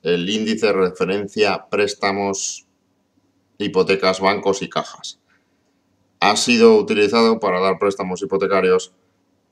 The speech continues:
y estaba por encima de lo que eran otros tipos como, como el Euribor. Entonces, eh, ha habido varias sentencias declarándolo, declarándolo nulo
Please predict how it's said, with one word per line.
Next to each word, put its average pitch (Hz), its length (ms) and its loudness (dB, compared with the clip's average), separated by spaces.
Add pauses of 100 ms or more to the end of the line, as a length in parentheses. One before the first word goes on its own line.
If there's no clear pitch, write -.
(100)
y 117 540 2 (760)
estaba 113 360 2
por 95 140 2
encima 87 480 -2
de 82 80 0
lo 78 220 -2
que 92 140 2
eran 85 580 0
otros - 320 -2
tipos 85 380 -6
como, 78 640 -6
como 78 280 -6
el 65 60 -6
Euribor. 67 360 -6 (340)
Entonces, 95 520 0 (400)
eh, 90 460 4
ha - 80 0
habido 104 240 6
varias 95 260 4
sentencias 110 640 0
declarándolo, 90 1000 0 (500)
declarándolo 85 840 0
nulo 95 460 2